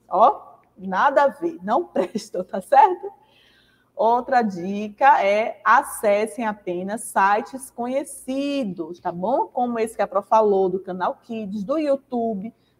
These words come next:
né? Pra, porque lá são sites, são, são canais conhecidos. E no YouTube tenham cuidado, porque no YouTube você tá vendo o vídeo aqui da aula da Pró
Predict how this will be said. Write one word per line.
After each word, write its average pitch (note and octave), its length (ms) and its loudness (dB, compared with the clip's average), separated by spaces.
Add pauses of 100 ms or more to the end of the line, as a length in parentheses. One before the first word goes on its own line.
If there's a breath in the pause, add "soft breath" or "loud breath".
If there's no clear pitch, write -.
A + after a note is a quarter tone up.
(120)
né? G#3+ 260 0
Pra, A3+ 180 -4
porque B3 420 0
lá A3+ 240 4
são C#4 180 2
sites, A3 540 -4
são, A3 540 -4 (240)
são G#3 120 -6
canais A3 400 -2
conhecidos. G#3 540 -6
E C4+ 80 0
no F4 160 4
YouTube B3+ 520 4
tenham C#4 360 -4
cuidado, A#3 580 2 (380 soft breath)
porque A4+ 240 2
no E4 100 2
YouTube B3+ 320 -4
você A#3+ 220 -4
tá A#3 160 6
vendo C4 280 2
o D#4 60 0
vídeo A3+ 280 -2
aqui A3+ 120 -4
da G3 120 2
aula G3 160 4
da B3 120 2
Pró C4+ 540 0